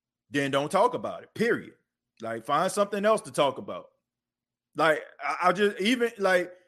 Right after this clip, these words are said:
just like you came out here, "Oh, it's a shame, it's awful, it's pitiful,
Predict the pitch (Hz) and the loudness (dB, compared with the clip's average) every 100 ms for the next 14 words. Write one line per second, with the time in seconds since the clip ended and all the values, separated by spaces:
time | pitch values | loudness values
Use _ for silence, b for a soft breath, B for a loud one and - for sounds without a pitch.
0 | - 151 220 226 208 208 208 214 208 202 | -6 -2 2 4 4 2 -2 -2 2 2
1 | 190 190 190 226 220 208 185 185 226 220 | 4 4 4 4 4 2 -2 -6 -2 0
2 | 196 180 185 - 196 226 220 175 170 165 | 0 -2 -6 -8 -2 2 2 2 0 0
3 | - 247 233 180 151 127 | -2 2 4 2 -2 -6